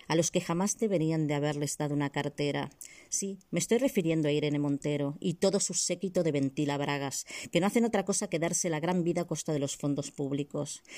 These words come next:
Mujeres resentidas que, como no se sienten a gusto con ellas mismas, como no saben lo que son ni lo que quieren ser, al llegar a la conclusión de que no son nada, arremeten contra todo aquel que no piense como ellas,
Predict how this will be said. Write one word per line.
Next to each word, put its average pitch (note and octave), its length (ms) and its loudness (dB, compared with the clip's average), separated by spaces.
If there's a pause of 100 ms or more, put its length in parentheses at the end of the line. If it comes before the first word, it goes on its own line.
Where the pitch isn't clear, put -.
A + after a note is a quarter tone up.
(140)
Mujeres F#3 560 2
resentidas E3 1080 0
que, D#3 140 -2
como D3+ 180 0
no F3 60 0
se - 140 0
sienten G3 440 0
a D#3+ 60 0
gusto E3 320 -2
con D#3 120 0
ellas D#3 300 0
mismas, D#3 480 -2 (280)
como D#3 180 0
no F#3 60 4
saben A3 300 2
lo E3 140 4
que D#3 80 0
son F3+ 480 0 (140)
ni D#3 100 2
lo D3+ 120 2
que D3+ 120 -2
quieren F3 260 2
ser, E3 460 -2 (360)
al D3+ 120 0
llegar E3 220 4
a G#3+ 80 6
la G#3+ 80 4
conclusión F#3 560 0
de F3 100 0
que E3 140 4
no F3 120 2
son E3 520 4
nada, D#3 400 2 (240)
arremeten F3+ 500 2
contra E3+ 300 0
todo F#3+ 200 2
aquel F#3+ 320 0
que E3 140 2
no E3+ 220 2
piense F3+ 420 0
como D3+ 240 0
ellas, D3+ 480 -2